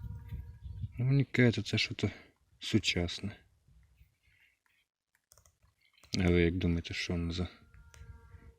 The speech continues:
штукенці? Так, ну це вообще.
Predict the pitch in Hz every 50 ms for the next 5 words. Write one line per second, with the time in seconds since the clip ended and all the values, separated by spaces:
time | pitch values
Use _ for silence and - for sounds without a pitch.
0 | _ - - - - - - - - - - 98 - - 92 85 85 - - -
1 | 110 113 107 - - - - - - - - - - _ _ - - - _ _
2 | - - - - - - - - 101 90 87 - - 113 117 - - 117 113 113
3 | 98 - - - - 98 87